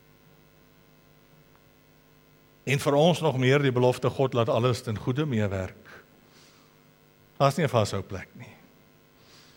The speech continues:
Maar my kind, as ons praat oor is bly op jou pos, dan wil ek 'n derde ding by sê ook. Ons moet nie op ons pos staan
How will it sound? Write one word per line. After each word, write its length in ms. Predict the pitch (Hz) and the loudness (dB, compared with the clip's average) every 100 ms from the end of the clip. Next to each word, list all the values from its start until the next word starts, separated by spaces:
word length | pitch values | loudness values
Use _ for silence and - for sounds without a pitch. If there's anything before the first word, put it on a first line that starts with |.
| _ _ _ _ _ _ _ _ _ _ | _ _ _ _ _ _ _ _ _ _
Maar 120 | 120 | 0
my 80 | 127 | 2
kind, 220 | 156 156 | 2 4
as 140 | 139 | 4
ons 140 | 131 117 | 2 2
praat 400 | 143 139 139 - | 4 4 4 -2
oor 320 | 156 123 117 95 - - - _ _ _ _ _ _ | 0 2 2 -2 -8 -14 -20 _ _ _ _ _ _
is 80 | - | -6
bly 240 | 117 135 139 | 4 6 6
op 140 | 127 | 4
jou 120 | 127 | 2
pos, 500 | 117 160 156 - - | 4 4 4 0 -6
dan 120 | - 107 | -2 2
wil 120 | 117 | 2
ek 100 | 123 | 2
'n 80 | 117 | 2
derde 360 | 120 139 139 | 4 4 4
ding 260 | 120 110 104 - | 0 0 -2 -4
by 180 | 120 104 | -2 -2
sê 280 | - 113 107 | -2 -4 -2
ook. 480 | 107 104 - - - _ _ _ _ _ _ _ _ _ _ | -4 -8 -14 -18 -20 _ _ _ _ _ _ _ _ _ _
Ons 220 | - 131 143 | 0 0 2
moet 100 | 147 | 4
nie 120 | 156 | 4
op 100 | 151 | 4
ons 200 | 135 120 | 2 2
pos 280 | - 151 - | 4 4 4
staan 480 | 131 110 110 110 | 2 2 0 -4